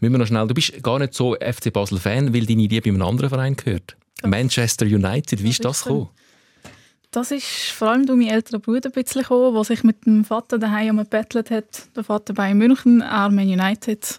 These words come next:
Speaker 2: Und dann habe ich mich halt irgendwann auf eine Seite ziehen lassen. Hat sicher auch geholfen, dass es Spieler gehabt wie ein David Beckham, wie ein Cristiano Ronaldo, wie ein Wayne Rooney. Und dann bin ich irgendwann da reingerutscht.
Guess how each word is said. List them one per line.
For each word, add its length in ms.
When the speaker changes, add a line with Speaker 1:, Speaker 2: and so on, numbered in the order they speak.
Speaker 2:
Und 220
dann 160
habe 100
ich 60
mich 120
halt 140
irgendwann 280
auf 100
eine 60
Seite 320
ziehen 300
lassen. 200
Hat 120
sicher 260
auch 40
geholfen, 360
dass 220
es 80
Spieler 320
gehabt 300
wie 40
ein 140
David 320
Beckham, 640
wie 20
ein 140
Cristiano 460
Ronaldo, 760
wie 60
ein 140
Wayne 260
Rooney. 360
Und 220
dann 260
bin 160
ich 80
irgendwann 380
da 60
reingerutscht. 640